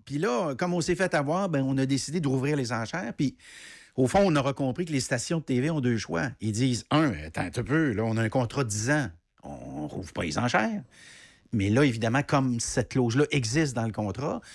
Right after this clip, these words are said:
si tu dis que tu veux pas rouvrir les enchères, c'est sûr que tu présenteras plus jamais de match de la N F L. Puis d'autre part, dans le cas de la N F L, c'est un, au fond, c'est une clause très étrange. Ça fait en sorte que n'importe quand, euh, durant la, la durée du contrat, tu peux arriver puis dire, euh, «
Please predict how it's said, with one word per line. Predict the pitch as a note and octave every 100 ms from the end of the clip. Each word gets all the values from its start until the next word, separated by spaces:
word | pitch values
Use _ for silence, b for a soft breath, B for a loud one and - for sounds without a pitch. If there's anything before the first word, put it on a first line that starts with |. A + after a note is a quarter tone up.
| B B B -
si | - - - C#3+
tu | - C3+
dis | A2+ A2+ D3+
que | -
tu | -
veux | A#2+ B2+
pas | C#3+
rouvrir | C#3+ C3 D3+ A#2+ D3+ D#3 C3 A2+
les | G#2+ G#2+
enchères, | G#2 G2 C3 - -
c'est | - - - A2+
sûr | G2 C3 B2+
que | A2+
tu | -
présenteras | A#2 A#2 A#2 C#3+
plus | -
jamais | C#3 C3+ C#3
de | A#2+
match | A#2
de | G#2+
la | G#2+
N | G2
F | A2+
L. | D#3+ - - B B B B B B
Puis | A#2+ G#2+
d'autre | C#3+ C#3+ C3+ A2+
part, | D3+ D#3
dans | A#2+
le |
cas | G#2+ C#3
de |
la | A#2+
N | A2 F#2
F |
L, | D#3 C#3+
c'est | G2 F#2+
un, | F#2
au | G#2+ F#2
fond, | C#3
c'est | B2
une | G2
clause | E2+ B2 G#2+
très | - A2 F2+
étrange. | F2+ G#2+ D#3 G3+ A2 F#2+ B B B B
Ça | - G#2+
fait | -
en | C3 G#2
sorte | D#3 D3+
que | - A2
n'importe | G2 C3+ C3 D3 - A#2
quand, | C3+ D3 A3+ - -
euh, | - -
durant | F#2+ A#2+ A2+ C#3
la, | A#2+ F#2+ -
la | F#2+ G#2
durée | G#2 A#2+ C3
du | B2
contrat, | G#2+ A2+ F#2+ C3+
tu | -
peux | -
arriver | G#2 G2 G2 A#2+
puis | G#2+
dire, | F2 A2
euh, « | F2+